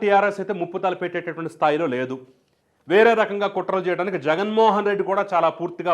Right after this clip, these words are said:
బలహీనపడిపోయాడు, తన పోరాటం తాను కూడా చేసుకోలేని స్థితిలో ఉన్నాడు కాబట్టి ఇక మనం రిలాక్స్,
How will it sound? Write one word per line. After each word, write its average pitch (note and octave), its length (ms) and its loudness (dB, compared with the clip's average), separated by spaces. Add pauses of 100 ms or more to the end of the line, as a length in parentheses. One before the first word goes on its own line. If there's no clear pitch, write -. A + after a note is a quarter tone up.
బలహీనపడిపోయాడు, D#3 760 -2
తన D#3+ 200 -6
పోరాటం F#3 500 2
తాను E3+ 220 0
కూడా E3+ 280 -2
చేసుకోలేని D#3 400 -6
స్థితిలో C#3+ 220 -8
ఉన్నాడు C3+ 220 -6
కాబట్టి A#2+ 380 -6 (600)
ఇక D#3+ 120 0
మనం F3 260 0 (100)
రిలాక్స్, C#3+ 420 0